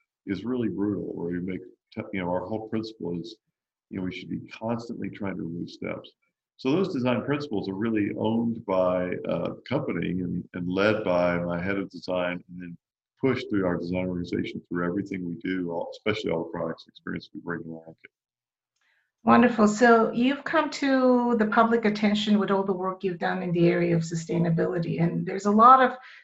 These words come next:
Speaker 2: social good that has come out of it, from beach cleanup in California to carbon-related projects to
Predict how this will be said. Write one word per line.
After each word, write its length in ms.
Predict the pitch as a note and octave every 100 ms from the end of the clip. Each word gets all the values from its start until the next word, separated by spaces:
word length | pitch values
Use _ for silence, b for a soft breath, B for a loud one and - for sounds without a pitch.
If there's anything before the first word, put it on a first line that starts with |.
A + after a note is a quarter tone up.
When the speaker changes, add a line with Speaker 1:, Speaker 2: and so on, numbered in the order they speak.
| B
Speaker 2:
social 520 | - A3 A3+ - G3+
good 240 | G3 G3
that 140 | G3 E3+
has 160 | F3+ E3
come 260 | F#3 E3+
out 180 | E3+ F3
of 120 | E3
it, 120 | -
from 300 | - E3+ E3
beach 320 | E3 G#3 G#3 -
cleanup 480 | A3 G3 F#3+ F#3 E3+ _ b b b F#3
in 120 | E3+
California 800 | E3+ F3 E3+ E3 G#3 G#3 G3+ -
to 160 | F3
carbon-related 880 | - F3+ F3 F3+ E3+ E3+ E3+ E3 D#3+
projects 880 | - G3+ G#3 G#3 G3 F#3+ - - -
to 320 | F3 E3 E3+